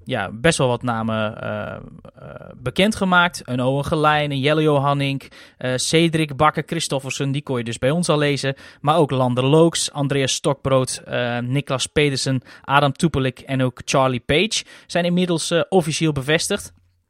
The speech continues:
Blijven acht renners van, eh, van de huidige ploeg. Eh, afscheid genomen wordt van, eh, Jentel van der Velde, Wouter Toussaint, eh, Harry Tanfield en ook Bas Tietema zelf, die, eh, eh, ploegleider wordt. In totaal gaan ze met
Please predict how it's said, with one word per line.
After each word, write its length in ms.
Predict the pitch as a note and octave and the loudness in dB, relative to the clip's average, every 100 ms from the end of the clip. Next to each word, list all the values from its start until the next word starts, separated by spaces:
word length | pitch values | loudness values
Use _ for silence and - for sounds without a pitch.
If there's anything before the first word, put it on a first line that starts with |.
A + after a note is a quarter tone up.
| _ _ - - | _ _ -18 -4
Blijven 420 | C#3+ E3 C3+ - | 4 6 4 2
acht 240 | F#3+ - | 2 2
renners 360 | D3+ C#3 B2 - | -2 0 -2 -2
van, 260 | C3 A#2+ | -4 -2
eh, 120 | A#2 A2+ | -4 -6
van 160 | A#2+ | -6
de 80 | A#2 | -2
huidige 380 | A2+ F#3+ F3 D#3+ | 2 2 2 -4
ploeg. 400 | - E3 - - - - _ | 0 0 0 -10 -18 -20 _
Eh, 260 | C#3 A#2+ A#2 - | -8 -6 -4 2
afscheid 360 | E3 - C#3 | 0 2 -2
genomen 380 | - C3+ C3 B2 | 0 0 0 0
wordt 180 | B2+ - | -2 -2
van, 400 | - B2+ A#2+ - | -4 -2 -2 -4
eh, 160 | A#2+ A#2+ | -6 -2
Jentel 240 | B2+ B2 B2 | -2 -2 -4
van 180 | C3+ | -6
der 100 | A#2+ | -4
Velde, 360 | A#2 C#3 B2+ A2+ | 0 0 0 -2
Wouter 300 | B2 B2+ - | -2 -2 -4
Toussaint, 500 | C3+ A#2+ D#3 C3+ A2 - - - | -10 -4 0 0 -2 -8 -20 -20
eh, 180 | - B2 | -10 -8
Harry 300 | - D3+ C#3+ | 2 4 4
Tanfield 540 | C3 C#3 B2+ A#2+ A2 _ - | 2 -2 -2 -6 -8 _ 2
en 300 | E3+ C3 - | 2 2 -2
ook 200 | C3+ B2 | -8 -4
Bas 200 | B2 - | -4 -4
Tietema 340 | C#3 B2 A2 | -8 -4 -4
zelf, 340 | G#2+ A2+ F#3+ - | -4 -4 -4 -6
die, 360 | B2 A2 A2 | -10 -6 -4
eh, 120 | G#2+ G#2+ - G#2 G2+ | -4 -8 -10 -12 -12
eh, 160 | A2 - | -14 -8
ploegleider 440 | D#3 E3 D#3 D3+ | -4 0 2 2
wordt. 240 | C#3+ E3 - - - - | -2 -2 -6 -20 -20 -6
In 100 | F3 | -4
totaal 320 | D#3+ G3 F#3 | 2 6 6
gaan 160 | F3+ D#3 | 6 0
ze 80 | |
met 140 | C#3 | 0